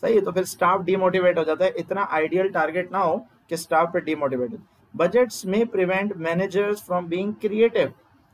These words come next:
बिल्कुल, budgeting creativity को रोकती है। सही है, क्यों? क्योंकि budgets में आप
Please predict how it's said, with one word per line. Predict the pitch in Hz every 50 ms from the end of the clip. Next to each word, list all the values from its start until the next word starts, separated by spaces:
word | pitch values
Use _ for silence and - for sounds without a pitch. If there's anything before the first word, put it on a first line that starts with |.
| _ _ _ _ _ _ _ -
बिल्कुल, | 151 170 175 - 131 127 - - -
budgeting | 151 156 156 196 214 - 226 233 233 226
creativity | - 214 180 180 190 196 190 214 208 202 196 196 208 208
को | 208 - 196 196 196 196 190
रोकती | 156 156 175 170 - - 208 202
है। | 190 190 180 180 185 185 - _ _ _ _ _ _ _ -
सही | - 165 196
है, | 208 196
क्यों? | - - - 196 208 233 233
क्योंकि | - - 185 175 196
budgets | 185 175 156 151 151 170 214 208 - - 208
में | 202 190
आप | 185 185 185